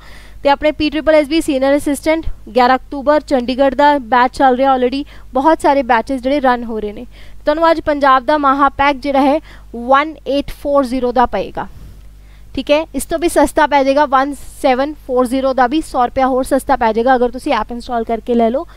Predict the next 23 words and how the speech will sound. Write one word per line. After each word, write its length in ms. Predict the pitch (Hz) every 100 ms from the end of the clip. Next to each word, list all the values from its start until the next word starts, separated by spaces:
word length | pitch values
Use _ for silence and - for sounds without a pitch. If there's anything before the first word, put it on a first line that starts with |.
| - - -
ਇਸ 120 | 277 320
ਨੂੰ 100 | 311
ਪਰਚੇਜ਼ 500 | 294 - 277 311 -
ਕਰਨ 280 | 294 285
ਦੇ 100 | 277
ਲਈ 120 | 294 311
ਤੁਸੀਂ 260 | 320 - 220
ਬਾਏ 260 | 226 247
ਨਾਓ 180 | 277 294
'ਤੇ 120 | 311
ਕਲਿੱਕ 220 | 302 285 -
ਕਰ 140 | 285
ਸਕਦੇ 360 | 262 285 247 285
ਹੋ 160 | 294 339 - - - -
ਔਰ 120 | 254
ਇੱਥੇ 180 | 277 339 -
ਕੂਪਨ 380 | 330 - 349 339 -
ਕੋਡ 320 | 302 311 320
ਜਿਹੜਾ 280 | 254 294 302
ਹੈ 200 | 285 277 - 233
ਅਪਲਾਈ 380 | - 254 247 269
ਕਰੋ। 260 | 269 262 277
ਉਹ 100 | -